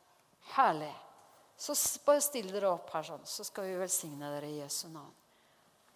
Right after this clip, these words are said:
Og det er sikkert noen som står der ute og tenker, «Er jeg i denne kategorien, eller er jeg ikke, eller hvordan er jeg?» Herren vet hvem vi er.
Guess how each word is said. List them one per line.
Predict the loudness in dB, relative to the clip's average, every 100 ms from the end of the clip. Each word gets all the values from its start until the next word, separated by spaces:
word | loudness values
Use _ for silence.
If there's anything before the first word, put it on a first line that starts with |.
| _
Og | 0
det | 2
er |
sikkert | 0 -2 -4 -2
noen | -2
som | -4
står | -2 0
der | 0 -2
ute | -4
og | -6
tenker, | -4 -2
«Er | 2 4
jeg | 4 4 0
i | -4
denne | -6 -8
kategorien, | -12 -8 -6 -2 0
eller | 2 4 6
er | 6
jeg | 4 0
ikke, | -2 0
eller | 0 0 -4 -14 -10
hvordan | -4 -2 0 0 0
er | 0 2
jeg?» | 2 0 -4 -10 -12 -20 -18 2 6
Herren | 6 6
vet | 2 0
hvem | -6 0
vi | 6
er. | 8